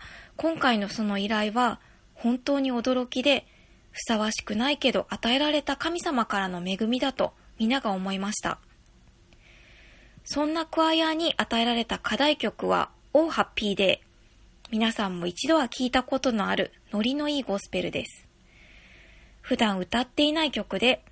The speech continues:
パートごとの音も難しく感じられましたが、メンバーを募ってみると、気づけば二十五名ほどのグループになっていきました。ただ皆さん社会人、お仕事をしているので、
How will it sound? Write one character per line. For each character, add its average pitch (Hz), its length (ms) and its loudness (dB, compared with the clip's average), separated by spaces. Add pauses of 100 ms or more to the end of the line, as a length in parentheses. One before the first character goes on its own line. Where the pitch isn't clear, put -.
(300)
パ 233 160 -2
ー - 20 2
ト 233 160 -2
ご 226 140 -2
と 208 160 -2
の 185 140 -4
音 277 180 0
も 254 120 2
難 202 400 -2
し - 120 -4
く 220 100 0
感 208 240 -4
じ 214 140 -2
ら 214 100 2
れ 214 80 0
ま 233 160 0
し - 60 -6
た 180 140 -2
が、 214 220 0 (560)
メ 254 140 4
ン 277 100 2
バ 226 120 0
ー - 20 -2
を 190 80 -2
募 269 300 -2
っ - 20 -8
て - 140 -4
み 202 100 0
る 185 140 -4
と、 - 240 2 (340)
気 - 140 -4
づ 294 140 -2
け 330 120 2
ば 202 140 -2
二 233 180 -2
十 294 220 0
五 - 160 -4
名 247 180 2
ほ 254 160 -4
ど 254 120 -2
の 226 200 -2
グ 226 120 2
ル 285 80 4
ー 262 40 -2
プ 208 120 -6
に 185 100 -4
な 185 140 -4
っ - 40 -10
て 180 140 -4
い 175 60 -4
き 175 100 -10
ま 185 140 -4
し - 80 -6
た。 - 180 -6 (1400)
た 226 100 0
だ 196 140 -2
皆 220 280 0
さ 233 140 -4
ん 208 80 -4
社 - 180 -8
会 262 280 2
人、 - 240 -6 (720)
お 202 80 -2
仕 247 160 2
事 208 280 -4
を 196 60 -4
し - 140 -6
て 220 80 4
い 233 80 6
る 254 100 0
の 226 140 -2
で、 226 260 0